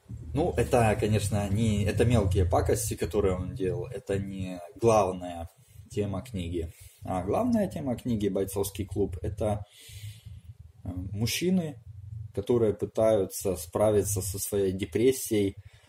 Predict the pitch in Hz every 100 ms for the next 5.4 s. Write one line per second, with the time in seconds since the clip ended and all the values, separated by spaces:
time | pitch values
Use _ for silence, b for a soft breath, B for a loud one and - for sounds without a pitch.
0 | B - 98 95 92 101 101 113 98 104
1 | 92 98 98 101 87 85 80 82 _ -
2 | - 101 98 90 - - 92 87 B B
3 | B B B B - - - - - -
4 | - - 107 107 151 - 113 113 110 95
5 | - - -